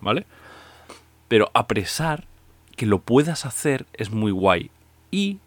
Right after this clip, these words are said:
siguiente habilidad especial, ignora los pene-, penalizadores por agotamientos y heridas. Esto es una, una barra basada.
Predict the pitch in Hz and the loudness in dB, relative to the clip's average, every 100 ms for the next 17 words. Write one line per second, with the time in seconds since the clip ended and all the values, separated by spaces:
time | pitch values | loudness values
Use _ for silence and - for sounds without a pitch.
0 | - - 117 127 143 135 127 127 127 123 | -18 -6 -2 0 2 2 2 0 -2 -4
1 | 127 - 143 151 - _ - - _ - | -6 -2 0 -2 -10 _ -20 -20 _ -2
2 | 123 117 156 151 151 127 - - 113 107 | 2 4 2 0 -2 -4 -4 -2 0 0
3 | 104 110 131 165 139 123 104 95 110 117 | -2 0 0 -2 -4 -2 -2 -4 -4 -4
4 | 107 92 85 101 - _ _ _ _ _ | -6 -6 -6 -8 -20 _ _ _ _ _
5 | _ _ _ _ _ - - 117 120 107 | _ _ _ _ _ -8 -6 -4 -4 -4
6 | 90 90 - 92 82 82 80 - 76 82 | -2 -2 -2 0 0 -2 -6 -8 -10 -12